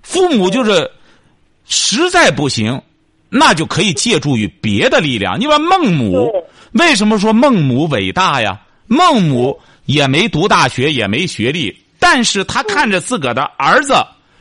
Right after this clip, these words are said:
Speaker 1: 跟着什么人学什么人，那么跟着卖肉的，他就光在那吆喝着卖肉，是不是啊？那么怎么办呢？我就要给他，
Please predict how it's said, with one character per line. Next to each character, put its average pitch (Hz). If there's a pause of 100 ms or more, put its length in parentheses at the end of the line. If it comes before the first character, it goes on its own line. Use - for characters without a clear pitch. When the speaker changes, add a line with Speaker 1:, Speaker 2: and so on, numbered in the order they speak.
(400)
Speaker 1:
跟 370
着 254
什 190
么 208
人 160
学 190
什 175
么 123
人， 92 (560)
那 247
么 277
跟 302
着 247
卖 240
肉 247
的， 165
他 226
就 220
光 254
在 277
那 180
吆 170
喝 139
着 120
卖 147
肉， 147 (140)
是 -
不 240
是 254
啊？ 240 (460)
那 339
么 294
怎 -
么 160
办 254
呢？ 156 (340)
我 190
就 269
要 220 (140)
给 135
他， 196